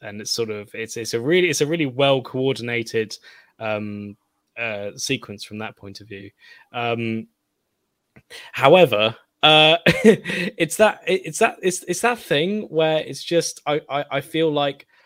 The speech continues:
I know exactly what's going to happen. Uh, I, I mean, I'm not just saying that because this is the third time I've seen it,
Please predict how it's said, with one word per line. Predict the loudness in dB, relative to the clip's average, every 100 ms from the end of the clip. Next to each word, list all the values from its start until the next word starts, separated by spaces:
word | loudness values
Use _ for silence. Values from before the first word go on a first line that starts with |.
| _ -6
I | -2
know | 2 2
exactly | 2 -2 -2 -6
what's | -6 -4
going | -2 -2 -4
to | -4
happen. | -4 -4 -6 -6 -8 -14 _ _
Uh, | -6 -2 -2 -2
I, |
I |
mean, | -4 -4 -8 _ -6
I'm | -4
not | -2 -4 -4
just | -6
saying | -6 -6
that | -8 -8
because | -10 -12
this | -12
is |
the | -12
third | -10 -10 -8
time | -10
I've | -12
seen | -12 -12
it, | -12